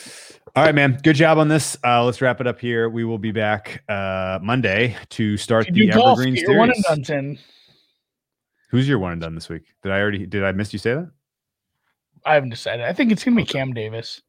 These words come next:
Speaker 1: Okay.
Speaker 2: I don't give a shit. It, it's not a tournament I am going to fire off a big gun at. Depend-, it depends on, I have multiple ones. One's, like, a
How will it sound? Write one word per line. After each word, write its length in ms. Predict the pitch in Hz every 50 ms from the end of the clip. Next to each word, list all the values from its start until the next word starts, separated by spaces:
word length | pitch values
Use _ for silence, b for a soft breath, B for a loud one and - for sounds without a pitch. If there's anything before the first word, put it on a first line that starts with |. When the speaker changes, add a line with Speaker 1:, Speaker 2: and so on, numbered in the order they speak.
| b b b b b b b
Speaker 1:
Okay. 140 | 95 - 147
Speaker 2:
I 20 |
don't 180 | 147 135 117 107
give 100 | - 110
a 20 |
shit. 240 | 107 - - 117 113
It, 100 | 113 120 120 113 113 107
it's 320 | 107 120 123 117 - - 139
not 180 | 113 110 110
a 40 | 98
tournament 400 | - - - 95 110 107 107 104
I 460 | 104 104 104 - _ _ _ - 110
am 100 | 113 110
going 300 | 104 - 113 107 104 107 104
to 60 | 113
fire 340 | - - - 113 107 107 104
off 140 | 101 101 -
a 40 | 113
big 240 | 107 117 110 107
gun 200 | 110 110 104 104
at. 220 | 104 107 110 - - B B B B B B B B B B -
Depend-, 320 | - - 240 233 190 196
it 80 | 196 180
depends 400 | 170 139 - 151 143 139 127 127
on, 220 | 123 120 113 -
I 100 | - -
have 140 | 160 135 123
multiple 480 | 127 127 131 127 127 - - 117 110
ones. 340 | 107 107 107 110 110 - -
One's, 320 | 120 123 127 131 131 120 127
like, 200 | 123 113 - 127
a 100 | 110